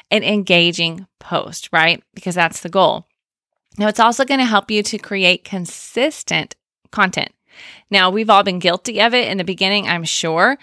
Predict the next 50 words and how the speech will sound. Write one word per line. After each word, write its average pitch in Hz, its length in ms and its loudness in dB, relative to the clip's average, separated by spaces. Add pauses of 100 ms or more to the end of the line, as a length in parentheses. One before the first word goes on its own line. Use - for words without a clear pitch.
(160)
posting 180 440 -2
once 254 460 2
and 175 140 -2
then 175 120 -2
not 160 200 -2
posting 175 440 -4
again 175 280 0
for 165 160 -4
a 165 40 -4
couple 160 280 -4
of 165 100 -6
weeks 277 300 0
because 180 400 -2
you 175 80 -6
just 175 320 -2
didn't 190 260 -2
really 185 180 -2
have 180 180 -2
a 160 40 -12
plan 240 440 -2
when 214 100 -4
you 175 120 -2
<laughs> - 0 -
joined 202 360 0
the 165 80 -2
platform. 220 720 2 (360)
And 208 320 2
so 247 120 -6
your 233 220 -2
page 269 680 0
or 214 260 2
your 202 140 -4
profile 233 420 0
has 175 140 -2
not 185 260 0
had 175 300 -2
consistent 190 520 -10
content. 269 460 -4 (320)
Well, 220 200 4
when 233 200 -2
you 240 160 0
are 262 140 0
planning 226 580 0
out 226 380 0
fourteen, 190 960 -4
twenty, 175 500 0
thirty 175 360 -2
days 160 240 -4
of - 100 -10
content 269 520 -2